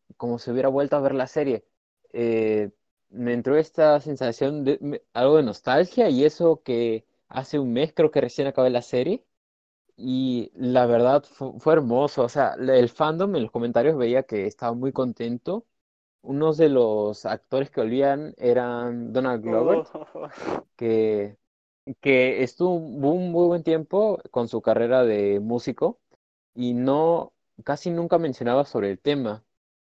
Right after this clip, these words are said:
Speaker 1: Y ahora se ve a todos los actores muy unidos, muy juntos, o al menos como antes. El actor de Ken Jeong.
Speaker 2: Ah,
Speaker 1: Ken Jeong,
Speaker 2: sí.
Speaker 1: ¿no? Sí.
Speaker 2: Sí, Ken Jeong, sí.
Speaker 1: Sí, eh, eh, él se estaba parte-, partiendo de la risa casi todo el directo, estaba riendo.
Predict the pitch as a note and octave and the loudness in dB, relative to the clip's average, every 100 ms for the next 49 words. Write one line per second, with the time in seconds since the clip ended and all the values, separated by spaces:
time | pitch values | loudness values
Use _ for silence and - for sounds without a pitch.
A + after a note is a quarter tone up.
0 | _ A#2 B2+ D3+ C#3 B2 B2+ C#3+ C#3+ A#2 | _ -4 -2 -2 0 0 2 2 0 -6
1 | - B2+ C3 B2+ B2 A2+ B2+ C3 B2+ C3 | -4 -4 -4 -4 -2 -2 -2 -2 -2 -4
2 | B2+ C3 B2+ B2+ C#3+ D3+ - - _ _ | -8 -6 -6 -4 -4 -6 -14 -20 _ _
3 | _ _ - G#2 A2+ B2+ C3 F#2+ G2+ A#2+ | _ _ -6 -4 -2 -4 -6 -6 -4 -6
4 | B2 D3 D#3 E3+ _ _ _ _ _ - | -4 -2 -2 -6 _ _ _ _ _ -4
5 | A2+ G2+ - B2+ B2 A#2 G#2+ G2+ B2 B2+ | -2 0 2 4 6 6 4 2 -4 -4
6 | B2 A2+ D3 A3 - _ _ _ _ C#3+ | 0 0 0 -4 -10 _ _ _ _ -2
7 | C#3 E3 E3+ B2 A#2+ F#3+ _ _ - A2 | 2 4 2 0 -6 -8 _ _ -8 -8
8 | _ - G3+ - D#3+ A#2 F#2 - _ _ | _ 0 0 -2 -12 -14 -20 -20 _ _
9 | _ _ _ C3 - B2+ B2 C3+ D3 D3 | _ _ _ -2 2 2 2 0 0 0
10 | - - _ _ _ _ - C3+ C3 B2+ | -2 -16 _ _ _ _ -6 -2 -2 -2
11 | C3+ - C3 C#3 C#3 A#2+ _ C3 A#2 A2+ | -4 0 4 6 4 2 _ -6 -2 -2
12 | A2+ - A#2 A#2 A#2+ C3+ A#2 G#2 A2+ G#2+ | -4 -6 -4 -2 -2 0 -2 -2 -6 -2
13 | G#2 B2 C#3+ - C3 - B2+ - A#2 B2+ | 0 -2 -4 -8 -10 -8 -8 -2 2 2
14 | G#2+ G2 G#2 A2+ - F#3 B2+ - A#2 A#2+ | 0 0 0 -2 -6 -6 -6 -2 0 0
15 | A2 G2 G#2 A#2 A3 | 0 -4 -6 -8 -10